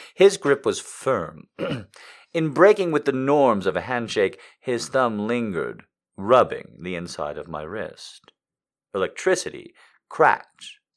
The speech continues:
up my arm. "Harper Smith." I suppressed a shiver and added, "Congratulations, Jace McPherson."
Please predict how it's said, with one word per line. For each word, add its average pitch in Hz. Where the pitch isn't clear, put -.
up -
my 78
arm. -
"Harper 104
Smith." 98
I 143
suppressed 160
a 131
shiver -
and 110
added, -
"Congratulations, 85
Jace -
McPherson." -